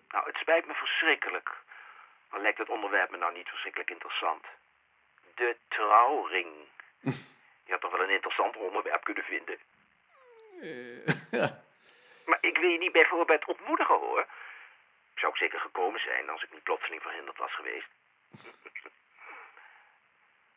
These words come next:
Speaker 1: Maar Asjes heeft je dus verteld dat ik voor jullie bij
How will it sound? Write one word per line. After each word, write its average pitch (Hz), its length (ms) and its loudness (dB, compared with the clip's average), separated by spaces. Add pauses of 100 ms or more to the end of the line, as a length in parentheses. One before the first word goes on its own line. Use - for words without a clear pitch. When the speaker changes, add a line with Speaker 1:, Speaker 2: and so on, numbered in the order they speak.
(120)
Speaker 1:
Maar 123 340 8 (120)
Asjes - 480 4
heeft 135 200 0
je - 80 -16
dus 135 160 -4
verteld - 460 0
dat 127 160 0 (140)
ik 143 180 -2 (180)
voor 139 140 -6
jullie 135 220 -6
bij 127 200 -2